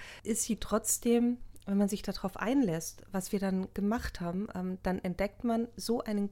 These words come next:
großen Charakter in so einem kleinen Hund. Und dann ist es ganz anders, als man sich's vorgestellt hat. Aber also ich persönlich find, ich persönlich find viel, viel schöner, als ich mir das,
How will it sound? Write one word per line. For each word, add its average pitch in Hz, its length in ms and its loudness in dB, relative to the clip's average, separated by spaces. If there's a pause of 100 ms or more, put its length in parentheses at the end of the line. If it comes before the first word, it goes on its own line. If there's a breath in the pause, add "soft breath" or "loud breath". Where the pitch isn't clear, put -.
großen 208 460 2
Charakter 190 540 -2
in 170 120 -2
so 180 100 -4
einem 170 180 -2
kleinen 165 440 -2
Hund. 190 280 2 (580 loud breath)
Und 196 200 4
dann 196 100 6
ist 226 160 0
es - 140 4
ganz 226 240 2
anders, 170 340 0
als - 160 -6
man 165 100 0
sich's 160 180 -6
vorgestellt 165 600 -2
hat. 196 260 -6
Aber 175 280 0
also 170 120 -4
ich - 160 -4
persönlich 180 460 0
find, 185 300 2 (200 loud breath)
ich - 160 -6
persönlich 175 440 2
find 175 160 0
viel, 190 240 0
viel 175 240 0
schöner, 175 520 2 (100)
als 170 180 -4
ich - 160 -6
mir 170 100 2
das, 165 320 -4